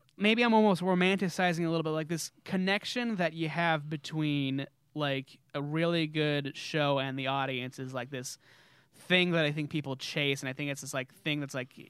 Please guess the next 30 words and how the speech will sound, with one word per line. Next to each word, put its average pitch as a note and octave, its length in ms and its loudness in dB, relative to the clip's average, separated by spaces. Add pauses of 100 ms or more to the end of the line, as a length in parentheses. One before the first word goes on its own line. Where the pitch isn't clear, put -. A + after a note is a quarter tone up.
impossible D#3+ 720 -2
to D3 80 -14
describe. C#3+ 720 -2 (540)
And, D#3+ 200 2
like, D3+ 380 -2 (800)
if F3+ 180 4
I G3 140 8
was G#3+ 160 4
a F3+ 60 4
theater, F#3+ 380 4
I D3+ 80 8
would E3 80 4
be F3 120 -2
always E3+ 240 4
kinda D#3+ 140 -4
chasing D3 340 -4
that C#3+ 260 0
thing, G#2 460 -8
you C3 140 -4
know C#3+ 80 -2
what D3+ 40 0
I - 20 -2
mean? D3+ 120 -2
Like, C#3+ 120 -8
this, D#3 180 -8
like, D3 240 -4
'cause, E3+ 160 -6
like, E3 120 -4
again, F3+ 220 -2
I, E3 80 -4